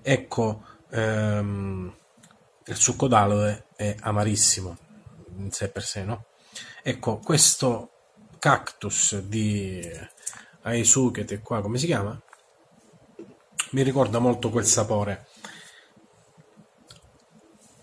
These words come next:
E la cosa strana è che invece l'aroma proprio, tut-, quindi tutto un complesso di cose olfattive e gustative, ricorda veramente l'odore.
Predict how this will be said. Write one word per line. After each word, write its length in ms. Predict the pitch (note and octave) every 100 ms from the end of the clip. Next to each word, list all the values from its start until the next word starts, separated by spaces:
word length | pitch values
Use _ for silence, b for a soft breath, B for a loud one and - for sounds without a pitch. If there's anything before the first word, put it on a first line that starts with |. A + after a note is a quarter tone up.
| _
E 120 | - C3
la 160 | D3
cosa 240 | D3+ D3+ B2+
strana 600 | - - D3 A#2 A2 A2+
è 80 | A2+
che 460 | A#2+ A2+ G#2+ - -
invece 680 | A#2+ B2+ C3+ B2 A2+ A2 A2
l'aroma 800 | A#2+ B2+ C#3 C3+ A2 G#2 G2 F#2+
proprio, 460 | - A#2+ G#2 - G#2
tut-, 220 | - -
quindi 260 | - B2 A2+
tutto 260 | D3+ -
un 100 | A#2+
complesso 680 | A2+ A#2+ A#2 C3 A#2+ - A2
di 260 | G#2+ G#2+ G#2+ B B B B B B B B -
cose 300 | - C3 B2+
olfattive 720 | A#2+ A2 - A#2+ - C3+ A#2
e 80 | A2+
gustative, 1040 | A2 A#2+ - B2 A2 G2+ F#2 G2+ G#2+ G#2+ B B B -
ricorda 500 | D3+ D#3 D3 D3+ E3
veramente 680 | D3 A2+ A2+ G#2+ G#2 A#2+ A#2+
l'odore. 880 | B2+ B2 A#2 G#2 G2+ G#2+ A2 A2